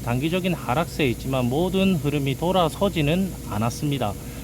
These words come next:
그러니까 추가적으로 조금 더 깰 수 있다는 것은 인지를 하시되,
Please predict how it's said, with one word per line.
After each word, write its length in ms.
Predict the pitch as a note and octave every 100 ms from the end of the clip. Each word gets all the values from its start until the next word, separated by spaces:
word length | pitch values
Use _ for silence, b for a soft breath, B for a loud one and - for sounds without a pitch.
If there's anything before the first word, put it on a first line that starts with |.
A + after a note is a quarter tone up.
| B -
그러니까 380 | F#3 E3+ C#3+
추가적으로 600 | C3 - F3 G3+ G3 F#3
조금 280 | D#3+ D3 F3+
더 60 | D#3+
깰 300 | - A#3+ B3
수 320 | - F3+ D3+
있다는 420 | G#3 G#3+ F3+ E3 D3
것은 340 | C#3+ C#3 B2
인지를 460 | F#3 F3 F#3 C3+ G#2
하시되, 680 | - G#3+ B3 C#3+ A#2+ B2+